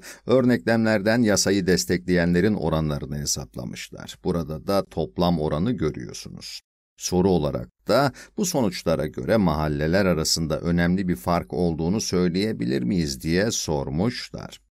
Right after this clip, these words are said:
Burada bir hipotez testi yapmamız gerekiyor. Bunun için de bir sıfır hipotezi belirleyerek başlamamız gerektiğini biliyoruz. Sıfır hipotezinin herhangi bir değişiklik olmadığını, yani statikoyu iddia eden hipotez olduğunu hatırlıyorsunuz, değil mi?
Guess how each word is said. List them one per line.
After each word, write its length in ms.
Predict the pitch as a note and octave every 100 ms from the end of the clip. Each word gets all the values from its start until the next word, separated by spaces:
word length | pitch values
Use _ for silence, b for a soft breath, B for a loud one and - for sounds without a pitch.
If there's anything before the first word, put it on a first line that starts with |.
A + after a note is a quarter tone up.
| - B B -
Burada 440 | G3 D#3+ C3+ C#3+
bir 140 | C#3+ C#3
hipotez 680 | B2+ B2+ - A#2+ - A#2+ -
testi 360 | A2 F2+ -
yapmamız 480 | G2+ F2+ E2 E2+ D2+
gerekiyor. 720 | D#2 D#2 D2+ - - C#2+ - - F#2+
Bunun 260 | G2 G2+
için 380 | F2+ F2+ E2+ F2
de 180 | A2 F#2+
bir 200 | A#2 B2
sıfır 540 | - - A2 - G#2+
hipotezi 760 | F#2+ F#2 F2+ F2+ F2+ D2 D2+ D2
belirleyerek 720 | D#2 D#2+ D2 D2+ D#2 A2+ - -
başlamamız 720 | - F#2+ - D#2+ D#2 D2 C2+
gerektiğini 600 | F#2 E2+ D2 - D#2+ E3+
biliyoruz. 600 | G2 B1 - - - - - _ _ -
Sıfır 340 | - G#2+ G2
hipotezinin 800 | G2 F#2 F#2 F2+ F2+ D2+ F2 C3+
herhangi 580 | G2 E2 D2+ E2+ A#2 A#2
bir 220 | G#2 G2+
değişiklik 640 | F#2+ G2+ F#2 F#2+ C#3 B2+ -
olmadığını, 680 | C#3+ C#3+ C#3 C3 F#2 C#2+ D2
yani 460 | E2+ E2+ E2+ G#2+
statikoyu 720 | - - F#2+ D3 C3+ F#2+ D#2+
iddia 540 | D2 D#2 - D#2 C#2+ D#2
eden 400 | D2 F2 B2+ C3
hipotez 540 | A#2+ B2 G#2+ F#2+ D2+
olduğunu 400 | C#2+ C#2 F2+ G#2+
hatırlıyorsunuz, 840 | F#2+ F2+ G2 A2 A#2+ - C#2+ C#2 -
değil 180 | B2+
mi? 120 | -